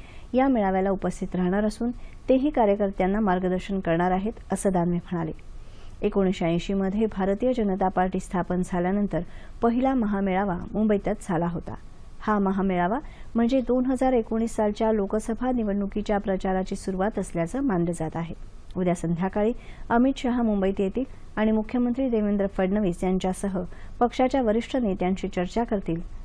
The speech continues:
असं भाजपाचे मुंबई अध्यक्ष आशिष शेलार यांनी यावेळी सांगितलं. संयुक्त राष्ट्राच्या सुरक्षा परिषदेनं पाकिस्तानात राहणाऱ्या आणि तिथून विघातक कारवाया करणाऱ्या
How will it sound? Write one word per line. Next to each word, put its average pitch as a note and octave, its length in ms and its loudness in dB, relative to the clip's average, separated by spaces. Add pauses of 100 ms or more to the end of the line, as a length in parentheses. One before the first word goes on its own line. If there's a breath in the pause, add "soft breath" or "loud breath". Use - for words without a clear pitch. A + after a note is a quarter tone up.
(120 loud breath)
असं G#3+ 180 0
भाजपाचे A3 600 0
मुंबई G3 320 2
अध्यक्ष F#3+ 400 -2
आशिष - 420 -2
शेलार F#3+ 480 -2
यांनी F#3+ 280 2
यावेळी E3 220 -2
सांगितलं. D#3+ 520 -6 (2500 loud breath)
संयुक्त E4 340 4
राष्ट्राच्या D4+ 480 2
सुरक्षा B3+ 380 0
परिषदेनं A#3 580 0
पाकिस्तानात A3 760 0
राहणाऱ्या G3 500 2 (100)
आणि G#3 180 0
तिथून A3 320 -2
विघातक G#3+ 500 0
कारवाया G3 340 2
करणाऱ्या F#3+ 400 0